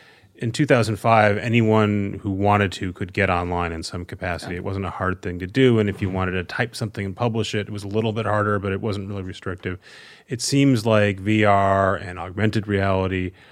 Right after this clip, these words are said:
Speaker 1: are technically and, and financially difficult for most people to, to get into, either to experience or to create something for it. Am, am I
Speaker 2: Yeah.
Speaker 1: getting that right?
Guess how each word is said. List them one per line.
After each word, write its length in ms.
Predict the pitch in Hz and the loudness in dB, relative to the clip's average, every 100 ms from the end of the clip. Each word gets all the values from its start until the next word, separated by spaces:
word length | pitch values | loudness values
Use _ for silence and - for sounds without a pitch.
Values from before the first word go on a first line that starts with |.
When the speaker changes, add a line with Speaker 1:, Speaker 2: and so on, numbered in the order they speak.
| - _ 127 | -20 _ -8
Speaker 1:
are 160 | 98 95 | -8 -8
technically 580 | - 151 139 120 113 104 | -8 -8 -6 -4 -2 0
and, 140 | 98 98 | -2 -4
and 180 | 101 | -10
financially 520 | 87 95 95 95 98 90 | -8 -4 -4 -6 -8 -8
difficult 420 | 87 - 95 90 | -10 -10 -14 -12
for 100 | 92 | -10
most 260 | 92 87 | -10 -10
people 260 | 95 92 90 | -12 -12 -10
to, 180 | 92 87 | -10 -12
to 180 | - 92 | -14 -10
get 220 | 95 92 | -8 -8
into, 360 | 95 87 90 | -10 -10 -10
either 180 | 90 90 | -8 -8
to 160 | 95 90 | -8 -10
experience 720 | - - 117 120 120 113 - | -12 -4 2 4 4 0 -2
or 120 | 110 | -6
to 80 | 92 | -6
create 360 | - 92 95 90 | -8 -8 -6 -8
something 320 | 95 - 90 | -12 -12 -16
for 260 | - 95 90 | -12 -10 -10
it. 40 | |
Am, 100 | 82 | -10
am 120 | 92 | -8
I 40 | 104 | -6
Speaker 2:
Yeah. 60 | |
Speaker 1:
getting 200 | 110 107 | -4 -4
that 100 | 110 | -4
right? 200 | 107 113 | -4 -6